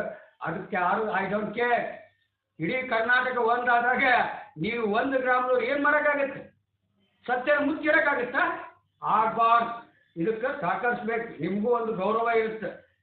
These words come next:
ಯಾಕಂದ್ರೆ ಇವತ್ತು ನಾವು ಹೆಂಡ್ರು ಮಕ್ಳು ಆಸ್ತಿ ಪಾಸ್ತಿ ಬಿಟ್ಟು ಗಂಟು ಮುಟ್ಟು ಕಟ್ಕೊಂಡು ರೋಡ್ನಲ್ಲೆಲ್ಲ ಮಕ್ಕೊಂಡಿರ್ತೀವಿ, ಅಲ್ಲಿ ಭಿಕ್ಷುಕರೇ ಇಲ್ಲ. ಧರ್ಮಸ್ಥಳದ ಹುಡುಕಿಯಲ್ಲೂ ಒಬ್ರು ಭಿಕ್ಷುಕರಿಲ್ಲ. ಅವ್ರು ಎಲ್ಲಿದ್ದಾರೆ?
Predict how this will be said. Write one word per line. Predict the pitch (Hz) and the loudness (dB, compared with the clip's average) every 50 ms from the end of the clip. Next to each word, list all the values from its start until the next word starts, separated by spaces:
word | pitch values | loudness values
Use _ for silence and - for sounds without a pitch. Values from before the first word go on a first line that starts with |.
| _ - | _ -4
ಯಾಕಂದ್ರೆ | 165 202 240 240 240 240 240 233 233 | 0 0 0 0 0 -2 -2 0 0
ಇವತ್ತು | 226 233 233 226 233 240 | 0 0 0 -2 -2 -2
ನಾವು | 240 233 233 226 202 190 190 | 0 0 0 0 0 0 0
ಹೆಂಡ್ರು | 214 240 214 202 202 240 240 240 233 208 | 0 0 0 -2 -2 -2 -4 -4 -2 0
ಮಕ್ಳು | 214 233 233 233 233 220 | 0 0 0 0 0 0
ಆಸ್ತಿ | 208 220 226 226 240 240 | 0 0 -2 -2 -6 -6
ಪಾಸ್ತಿ | - 240 233 - - 233 | -4 -2 -2 -2 -2 -4
ಬಿಟ್ಟು | 202 190 240 240 - - 185 202 226 254 254 254 254 254 - - - - | -4 -4 -4 -6 -4 -4 -2 0 2 2 2 2 0 -2 -4 -10 -10 -4
ಗಂಟು | 151 202 - - 262 254 | -2 -2 -2 -2 -2 -4
ಮುಟ್ಟು | 233 233 220 240 | -4 -4 -2 -2
ಕಟ್ಕೊಂಡು | 233 233 - 247 262 220 208 | -2 -2 0 0 0 0 0
ರೋಡ್ನಲ್ಲೆಲ್ಲ | 196 233 294 311 302 294 302 302 285 277 269 277 285 | 2 4 4 4 4 4 0 0 0 0 0 2 2
ಮಕ್ಕೊಂಡಿರ್ತೀವಿ, | 285 269 269 277 277 277 262 262 - 269 262 | 2 2 0 0 0 -2 -2 -2 -2 0 0
ಅಲ್ಲಿ | 254 240 214 | 0 0 0
ಭಿಕ್ಷುಕರೇ | 196 220 226 - 269 277 285 294 302 294 | -4 -4 -6 -6 -6 -4 -2 0 0 2
ಇಲ್ಲ. | 302 294 294 294 269 247 - - - - - - _ _ _ _ _ _ _ _ _ _ _ _ _ _ _ _ _ - | 2 2 4 2 2 2 0 -8 -12 -14 -18 -20 _ _ _ _ _ _ _ _ _ _ _ _ _ _ _ _ _ -4
ಧರ್ಮಸ್ಥಳದ | 160 202 247 269 285 285 294 285 277 269 | -2 -2 0 0 -2 -2 0 0 2 2
ಹುಡುಕಿಯಲ್ಲೂ | 262 214 220 247 277 - 311 311 311 311 302 311 311 | 2 0 0 -2 -2 -2 0 0 0 0 0 0 0
ಒಬ್ರು | 302 294 320 - 269 | 0 -2 -2 -2 -2
ಭಿಕ್ಷುಕರಿಲ್ಲ. | 277 285 294 285 285 285 294 294 294 285 285 269 - - - - - - - _ _ _ _ _ _ _ _ _ _ _ - 214 | -4 -4 -6 -6 -6 -4 -4 -4 -2 0 2 0 0 -2 -4 -10 -16 -18 -20 _ _ _ _ _ _ _ _ _ _ _ -4 0
ಅವ್ರು | 240 262 | 2 2
ಎಲ್ಲಿದ್ದಾರೆ? | 247 262 320 320 311 311 302 269 - - - - - - - | 2 4 4 4 4 4 4 2 2 -2 -4 -6 -12 -16 -20